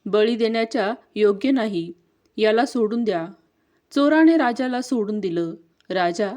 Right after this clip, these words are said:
आपल्या राजमहालात परत आला. राजमहालात येताच राजाने आपल्या शिपायांना आदेश दिला, "आमचा मंत्री जिथं आहे तिथून त्याला शोधून आमच्यासमोर उपस्थित करा.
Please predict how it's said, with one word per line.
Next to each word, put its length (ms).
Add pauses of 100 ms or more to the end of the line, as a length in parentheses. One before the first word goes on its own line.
(100)
आपल्या 420
राजमहालात 640
परत 360
आला. 300 (500)
राजमहालात 720
येताच 500
राजाने 760
आपल्या 340
शिपायांना 600
आदेश 500
दिला, 320 (640)
"आमचा 360
मंत्री 360
जिथं 300
आहे 440
तिथून 300
त्याला 360
शोधून 420 (100)
आमच्यासमोर 720
उपस्थित 520 (120)
करा. 280